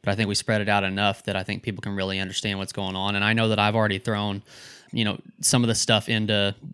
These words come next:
the workouts that I'm doing and stuff. You know, Scott, we had talked, I,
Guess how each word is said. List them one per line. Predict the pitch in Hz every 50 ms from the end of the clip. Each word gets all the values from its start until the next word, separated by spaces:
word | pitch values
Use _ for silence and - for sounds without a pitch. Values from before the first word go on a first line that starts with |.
| - -
the | - 120 117 107 101 101 98 101
workouts | 110 113 110 - - 107 101 -
that | - 104
I'm | 104 107 107
doing | 101 104 101 101 98 95
and | 95 92
stuff. | - - 101 101 -
You | 107
know, | 101 98
Scott, | 98 - - 104 101 101
we | 101 110 110
had | 104 -
talked, | - 104 104 101 - - - - - - - - - - - - - - - -
I, | 104 107